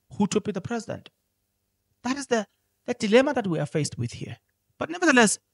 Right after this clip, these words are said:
there's one dilemma that I know we can easily solve. We can easily solve.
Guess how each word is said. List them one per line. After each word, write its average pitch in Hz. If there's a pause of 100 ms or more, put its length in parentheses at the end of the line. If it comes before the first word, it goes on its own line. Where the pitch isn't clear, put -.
(300)
there's 208
one 262
dilemma 208
that 180
I 165
know 160
we 151
can 156
easily 156
solve. 135 (560)
We 156
can 151
easily 156
solve. 135